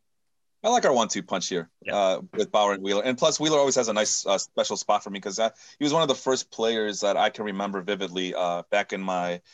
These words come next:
Speaker 1: in my little office in twenty thirteen, in the winter of twenty thirteen, just looking at scouting reports and like, "Hey, this guy could be something," but he has no secondary pitches.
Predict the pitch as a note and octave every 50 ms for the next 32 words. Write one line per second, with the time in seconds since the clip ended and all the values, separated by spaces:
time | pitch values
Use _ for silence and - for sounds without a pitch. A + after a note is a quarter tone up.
0 | - - - - - - _ - G2+ G2+ G2+ G#2+ A#2+ B2 A2+ - G2+ A2+ A2+ A2
1 | - G#2+ F#2+ - G2 F2+ - - G#2 G2+ G2 - - G2 F#2+ - - - A2 G#2+
2 | G#2 G2+ A#2+ A2+ - - G2+ F#2+ - A2+ G#2 G2+ F#2 - F#2 F2+ - - A2 G2+
3 | G2 F#2 E2+ - F#2 F2+ - - - _ _ _ _ _ _ _ _ _ - A2
4 | G#2+ - G#2 G2 F#2+ - - - G2+ G2 F#2+ F#2+ F#2 F2 - - F2+ F2 F2 -
5 | F#2+ F#2 F2+ F2+ A2+ D3+ C#3+ F#2+ A#2 - - C#3+ A2+ - F2 E2 - E2+ - -
6 | F2 E2 - E2+ E2+ - _ - _ _ _ - G#2 G#2 G#2+ G#2 G#2+ G#2+ F#2+ -
7 | F2+ - F#2+ F2+ E2+ E2+ E2 - D#2 - - C#2 - -